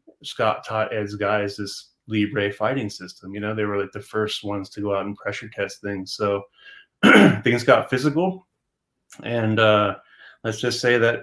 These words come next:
Tijuana is not anywhere in America. It's not like it is here, especially when it comes to cartel cops and their, <laughs> and their adversaries, you know? So, uh,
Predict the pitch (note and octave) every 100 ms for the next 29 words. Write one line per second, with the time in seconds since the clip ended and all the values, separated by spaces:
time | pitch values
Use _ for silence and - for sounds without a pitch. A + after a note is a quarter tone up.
0 | - - - D3 D3 C3+ C#3+ D#3 D#3 C3
1 | G#2+ C3 C3 C3 B2+ C3 B2+ B2 B2 A2+
2 | A#2+ C#3 C#3 E3+ E3+ C#3+ B2+ A2 F#2+ A2+
3 | C3 - C3+ C#3 C3+ C#3+ D3 C#3+ - A#2
4 | A2+ A#2 G#2+ A2 A2+ A2 A2 G#2+ - -
5 | - _ - A2 - A#2 A2 A#2+ B2+ -
6 | G#2+ G#2+ G#2 - - _ - _ _ G#2+
7 | G#2 A2+ A2 A2 A2 B2+ A#2+ C3+ C#3+ C#3+
8 | C3+ C#3 D#3 - A#2+ G#2+ G#2 G2+ _ _
9 | _ _ _ _ G#2+ G2+ G2+ G2+ -